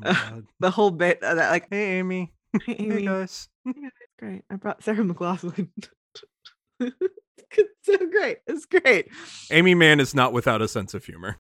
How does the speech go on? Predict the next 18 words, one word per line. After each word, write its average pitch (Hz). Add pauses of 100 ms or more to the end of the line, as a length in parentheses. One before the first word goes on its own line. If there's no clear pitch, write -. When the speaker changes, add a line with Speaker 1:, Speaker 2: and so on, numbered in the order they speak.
(100)
Speaker 2:
She -
knows. 185
She 370
knows 359
who 262
she 190
is, 147
and 196 (120)
she 294
has 294
fun 311
with 214
it, 151
and 175
I 185
appreciate 180
that 143
greatly. 131